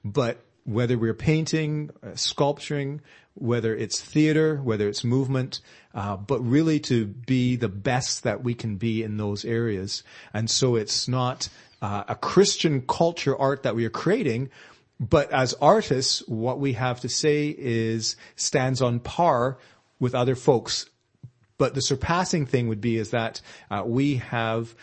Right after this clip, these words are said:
the Holy Spirit that is hopefully giving breath and life to what we're saying.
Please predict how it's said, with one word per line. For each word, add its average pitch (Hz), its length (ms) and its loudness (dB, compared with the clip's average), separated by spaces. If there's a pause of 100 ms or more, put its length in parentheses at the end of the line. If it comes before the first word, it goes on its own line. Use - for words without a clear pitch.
(140)
the 113 100 -2
Holy 139 280 2
Spirit 131 540 2
that 120 120 2
is 117 120 -2
hopefully 160 340 2
giving 123 380 2
breath 139 420 0
and 117 160 -2
life - 720 -6
to 135 100 2
what 117 160 2
we're 113 140 0
saying. 107 460 -2